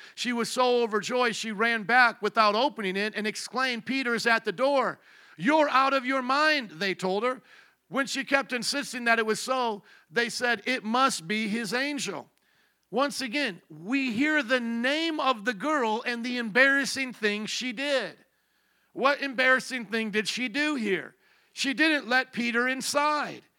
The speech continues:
And because she didn't let Peter inside, she gets ridiculed. If you were Rhoda, would you want this story to be in the everlasting Word of God?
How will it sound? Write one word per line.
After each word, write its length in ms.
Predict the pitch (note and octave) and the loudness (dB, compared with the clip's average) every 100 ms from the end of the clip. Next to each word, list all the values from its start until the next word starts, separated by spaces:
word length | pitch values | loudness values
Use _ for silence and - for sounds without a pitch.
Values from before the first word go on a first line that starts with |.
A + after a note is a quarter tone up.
| _ _ - | _ _ -2
And 220 | B3 C4 | -2 0
because 440 | C4+ - C#4 D#4+ | -2 2 4 4
she 180 | - C#4 | 2 -2
didn't 240 | C4+ B3+ B3 | 0 -2 0
let 200 | B3+ - | -2 0
Peter 300 | C4 B3+ A#3+ | -4 0 -2
inside, 640 | A3+ - C#4 C#4 A#3 G#3 | -2 -2 0 4 4 2
she 260 | - B3+ B3 | -4 -4 -2
gets 300 | B3+ A#3+ - | -4 -4 -8
ridiculed. 1080 | E3+ E3 D4+ E4+ - B3 B3 G3+ D3+ - _ _ _ _ _ _ _ _ _ | -10 -4 0 0 -2 -4 2 2 2 -8 _ _ _ _ _ _ _ _ _
If 180 | F3+ F3 | -4 -2
you 160 | G#3+ D4 | 0 2
were 160 | C#4+ | 2
Rhoda, 480 | B3+ C4 C#4 A3 D3 | 2 2 2 0 -2
would 240 | C3 F#3 D#3 | 0 -2 0
you 120 | A3 | -2
want 240 | A3 G#3+ | -2 -2
this 200 | G#3+ A3 | -2 -4
story 400 | - G3+ G#3+ A3 | -4 -2 0 -2
to 120 | G#3+ | -4
be 160 | E3+ G#3 | -10 -8
in 80 | G3 | -4
the 100 | F#3+ | -2
everlasting 640 | G3 F#3+ F#3+ G3+ - F#3 | -2 -2 -2 -2 -4 -6
Word 160 | F#3 G3+ | -2 -2
of 120 | D#3+ | -2
God? 380 | E3+ F3+ A3+ | -2 -2 -2